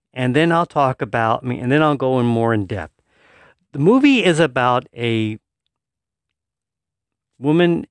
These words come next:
an autistic woman named Wendy Wilcox. She lives in a group home, and she is a Star Trek fan and works at Cinnabon and enters a contest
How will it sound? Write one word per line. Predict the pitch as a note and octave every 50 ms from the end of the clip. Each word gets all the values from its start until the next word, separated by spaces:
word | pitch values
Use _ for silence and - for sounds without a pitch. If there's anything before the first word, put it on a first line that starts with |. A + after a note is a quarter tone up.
| _
an | _ C#3 C#3 -
autistic | B2 B2+ C3 C3 - - F#3+ F3+ - - F3+ -
woman | C#3 C#3 C#3 C3+ C3 C3 C#3 - - B2
named | A#2+ A#2+ A#2 A#2 A#2 A2 - _
Wendy | - A#2 G#2+ A#2+ C#3 D#3 E3 C#3+ D#3 D3+ D3 C#3+ C#3
Wilcox. | C3 B2 A2+ A#2 A2+ G#2+ G2+ - - F2 D#2+ - _ _ - - - - - _ _ _ _ _ _ _
She | _ - - C3 A#2+
lives | A2 A#2+ C3 C#3 B2+ D#3
in | F3+ F#3+
a | F3+
group | D#3 - F#3+ G3 F#3 - _
home, | D#3 C3 A#2 A2+ A2+ A#2 C3 C#3 - -
and | A#2 A#2 A#2 A#2+ A#2+ A#2+ A#2 A#2 A#2+ - - _ _
she | _ - - C#3+ C3+ B2+ B2+ B2+ B2 C3 C#3
is | B2 G2+
a | A#2+ A#2 A2+ G#2+
Star | - - E3+ F3+ F#3
Trek | - - D3+ B2+ A#2+ - -
fan | - A#2+ G#2+ G2 G2 G2 A#2 B2+
and | A#2+ A2 G#2+ G#2
works | G#2 A#2 A#2 - - -
at | B2+ A2+ G2+
Cinnabon | - - F#3+ G#3 G#3 F3 C3 B2 A#2+ A#2+ A#2+ B2 C3 C#3 - _ _ _ _ _ -
and | D#3 F3 E3
enters | D#3 E3 D#3 D#3 E3 D#3 D3
a | E3
contest | - - - C#3 C3 B2+ B2+ A#2 - B2 A#2 A#2 A2 - - -